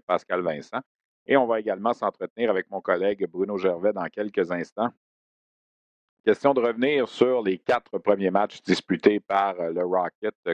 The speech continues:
contre les Sénateurs de Belleville. Séquence au cours de laquelle le Rocket a remporté trois victoires en quatre matchs et a marqué seize buts. À compter de ce soir, R D S vous présente ce soir, mercredi soir, vendredi soir et samedi après-midi, seize heures, les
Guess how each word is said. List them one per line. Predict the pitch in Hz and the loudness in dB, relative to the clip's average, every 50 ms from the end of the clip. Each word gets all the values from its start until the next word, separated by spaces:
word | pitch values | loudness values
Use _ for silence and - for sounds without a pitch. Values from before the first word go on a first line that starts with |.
| - | -6
contre | _ - 107 104 - - 101 | _ -6 -6 -6 -4 -4 -4
les | 92 90 87 | -2 -2 -4
Sénateurs | - 107 98 92 90 - 101 101 | -4 -4 -2 -2 0 0 0 -2
de | 92 90 | -2 -2
Belleville. | 87 85 78 76 95 113 120 - _ _ _ _ _ _ _ _ _ _ - | -6 -6 -6 -4 -4 -4 -4 -6 _ _ _ _ _ _ _ _ _ _ -4
Séquence | 123 110 - 147 151 127 - - | -4 0 2 2 2 2 -2 -8
au | 110 | -10
cours | - - 127 127 113 | -6 -2 -2 -2 0
de | 110 | -2
laquelle | 104 92 85 _ - 113 117 117 113 | -2 -2 -4 _ -4 -4 -2 -2 0
le | 104 101 101 | -2 0 0
Rocket | 101 92 85 - - 107 - - | 0 -2 -2 -4 -8 -10 -4 -2
a | 92 87 | -2 -2
remporté | 87 87 - - 85 - _ - 107 107 - - - | -2 -4 -2 -2 -6 -4 _ -6 -4 -4 -4 -6 -8
trois | - - 104 113 107 | -6 -2 -2 -2 -2
victoires | 98 90 _ _ - 104 104 95 | -2 -8 _ _ -2 -2 -2 -2
en | 85 80 78 _ | -4 -10 -12 _
quatre | - 110 101 _ - 87 | -4 -4 -4 _ -6 -10
matchs | 82 85 92 98 - _ _ - | -6 -2 -2 -2 -2 _ _ -2
et | 104 104 | 0 0
a | 104 92 | 0 0
marqué | 90 92 - - _ _ - 113 113 101 - | -2 -6 -8 -10 _ _ -6 -4 -4 -4 -6
seize | - - 113 101 92 90 87 80 - | -6 0 0 2 2 2 -2 -6 -10
buts. | - 78 - _ _ _ _ _ _ _ - | -18 -20 -20 _ _ _ _ _ _ _ 0
À | - - | 0 4
compter | - 120 120 - 147 | 6 6 4 4 2
de | 135 | -2
ce | - 143 127 | -2 -4 -4
soir, | 110 - 139 143 151 147 131 120 | -2 0 0 0 2 2 0 -2
R | 113 | 0
D | 110 117 | 0 0
S | 120 131 120 107 | 0 0 -2 -4
vous | 113 110 | -8 -10
présente | 104 110 107 107 101 98 113 123 135 131 127 _ _ _ _ - | -4 0 0 0 0 0 -2 -2 -2 -2 -4 _ _ _ _ -6
ce | 139 | -6
soir, | 127 - - 123 127 135 143 147 131 | -6 -2 2 2 4 4 2 0 -2
mercredi | 107 120 131 - - 127 127 113 104 | -2 -4 -4 -4 -2 -2 -2 -2 -2
soir, | - - 107 113 120 127 131 107 | -8 -4 2 2 2 2 2 0
vendredi | 98 117 135 127 123 117 104 - _ | 0 0 2 2 0 -2 -2 -4 _
soir | - 117 127 127 143 | 0 0 2 2 2
et | 147 - | -2 -6
samedi | - - 123 135 127 127 | -4 -6 -6 -4 2 2
après-midi, | 131 120 - 110 104 101 98 104 123 123 _ - | 2 2 2 -6 -6 -6 -18 _ _ _ _ 2
seize | 95 90 90 87 95 | 2 2 2 2 2
heures, | 104 113 117 113 | 0 0 0 -2
les | 92 85 80 | -8 -10 -12